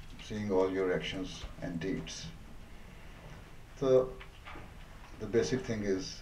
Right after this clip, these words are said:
if you fear God, then you will discharge your duties according to the teaching of the religion and God Almighty. So if that is done, then you can live, uh,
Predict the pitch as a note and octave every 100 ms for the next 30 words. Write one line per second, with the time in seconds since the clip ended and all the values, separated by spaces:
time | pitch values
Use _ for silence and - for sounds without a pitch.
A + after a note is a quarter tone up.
0 | - A2+ A2+ - A2+ A#2 G#2 G2 G2+ -
1 | - - - - - - - - - -
2 | - - G2 G2+ G2 G2+ - G2+ F#2 F#2
3 | F#2+ G2 F#2+ F#2 F#2+ E2+ F#2 E2+ F#2+ F#2
4 | E2+ F#2+ F2+ F2+ F2 F2+ E2 F#2+ - F#2
5 | F2+ F2 - - - - - - - -
6 | - - - - - - - - G2 E2
7 | F2 E2 E2+ - - E2+ E2+ E2+ - D#2+
8 | - E2+ - - - - - - - -
9 | - - - - - - - G2+ F#2+ -
10 | A#2 A2+ G#2+ G2+ A2 G2 G2 F#2 F#2+ -
11 | - - - - - - - - F2 F2
12 | F2 E2 E2+ E2+ - - - - - -
13 | - - - - - - - - - -
14 | F2+ G2 E2+ E2 F#2 F2